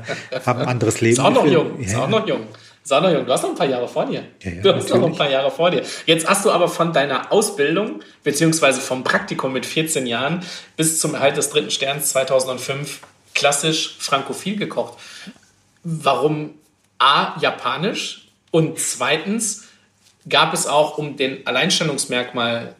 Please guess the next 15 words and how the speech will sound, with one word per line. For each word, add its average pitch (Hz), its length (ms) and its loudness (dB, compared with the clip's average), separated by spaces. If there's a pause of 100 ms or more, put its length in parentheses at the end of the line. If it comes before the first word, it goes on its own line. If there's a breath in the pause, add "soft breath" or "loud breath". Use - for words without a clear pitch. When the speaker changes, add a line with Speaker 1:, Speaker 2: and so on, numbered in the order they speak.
(120)
Speaker 1:
den 120 140 -4
du 120 60 -2
ja 113 180 2
immer 131 300 -4
angestrebt 139 560 -2
hast, 117 300 -2
zu 127 100 -4
bekommen, 135 340 0 (260 loud breath)
gab - 160 2
es - 80 -2
eine 131 80 0
Alternative 123 520 -2
zur 196 140 -4
japanischen 196 460 -4
Küche? 262 200 -10